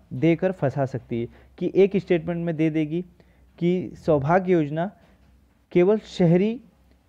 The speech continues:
घरों तक सीमित है, जबकि दीनदयाल उपाध्याय ग्राम ज्योति योजना ग्रामीण घरों तक सीमित है।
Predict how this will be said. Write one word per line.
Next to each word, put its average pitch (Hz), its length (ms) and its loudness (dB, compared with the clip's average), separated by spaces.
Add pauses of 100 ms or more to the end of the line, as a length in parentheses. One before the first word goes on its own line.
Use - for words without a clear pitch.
(460)
घरों 160 260 2
तक 170 180 -2
सीमित 147 360 -2
है, 151 220 -2 (360)
जबकि 180 500 -2 (560)
दीनदयाल 175 460 2
उपाध्याय 151 560 2 (240)
ग्राम 151 400 2
ज्योति 147 280 -2
योजना 143 360 -4 (300)
ग्रामीण 170 380 2
घरों 135 180 2
तक 135 220 -2 (760)
सीमित 135 380 -2
है। 113 120 -2